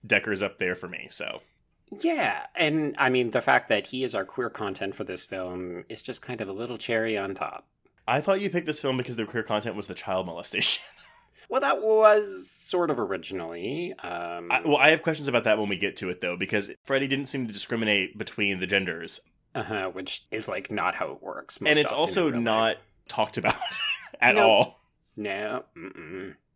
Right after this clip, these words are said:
Speaker 2: Basically, Dean gets killed because he has fallen asleep into a micro nap, and Chris watches him slit his own throat. Cue
Speaker 1: Good
Speaker 2: the title
Speaker 1: effect.
Speaker 2: card.
Speaker 1: Really good effect on this.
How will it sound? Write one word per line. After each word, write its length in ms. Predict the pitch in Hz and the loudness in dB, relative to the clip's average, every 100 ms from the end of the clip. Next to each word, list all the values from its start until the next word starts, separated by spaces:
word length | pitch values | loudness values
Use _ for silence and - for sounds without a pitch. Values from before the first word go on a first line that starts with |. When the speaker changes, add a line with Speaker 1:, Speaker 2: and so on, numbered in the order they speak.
| _ - | _ 0
Speaker 2:
Basically, 380 | 165 - - 139 | 2 2 0 -2
Dean 540 | 110 113 113 113 110 | 0 0 0 0 -2
gets 240 | - - - | -2 -6 -8
killed 640 | - 135 131 127 120 117 | -4 2 2 0 -4 -6
because 320 | - - 101 - | -6 -4 -6 -4
he 120 | 98 | -8
has 120 | 92 | -8
fallen 260 | - 104 92 | -2 -2 -2
asleep 280 | - 107 | -4 -6
into 220 | 101 98 90 | -6 -6 -6
a 60 | |
micro 340 | 92 123 123 120 | -2 -2 0 -2
nap, 480 | 110 104 107 - - | 0 0 -2 -4 -8
and 760 | 98 92 92 92 92 92 95 - - | -6 -6 -6 -6 -6 -6 -6 -10 -12
Chris 340 | - 117 - | -4 -4 -4
watches 460 | 101 98 95 107 - | -4 -2 -2 -4 -8
him 120 | 95 | -8
slit 280 | - 98 87 | -8 -8 -8
his 120 | 92 | -10
own 140 | 82 | -12
throat. 360 | 87 - 120 120 - | -8 -2 -2 -2 -8
Cue 200 | - 120 | -8 0
Speaker 1:
Good 120 | 117 | 2
Speaker 2:
the 40 | 117 | 2
title 140 | - | 2
Speaker 1:
effect. 140 | 90 - | 0 0
Speaker 2:
card. 240 | - - - _ _ - | -10 -10 -20 _ _ -12
Speaker 1:
Really 420 | 107 117 127 127 | -2 4 4 4
good 120 | 123 | 2
effect 280 | 120 104 - | 2 -2 -4
on 100 | 80 | -10
this. 360 | 76 - - | -10 -10 -14